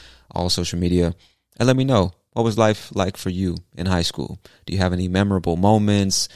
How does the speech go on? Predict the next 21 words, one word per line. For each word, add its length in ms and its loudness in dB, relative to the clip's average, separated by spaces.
maybe 180 -4
some 160 -4
memor-, 320 -2
memorable 400 0
teachers 720 0
or 300 -4
experiences 640 0
that 200 -2
you 80 0
had 260 2
when 120 -4
you 80 -2
were 40 -2
in 40 -6
high 160 0
school? 420 -2
I'm 160 -2
really 160 4
curious 340 2
to 100 -6
know 260 0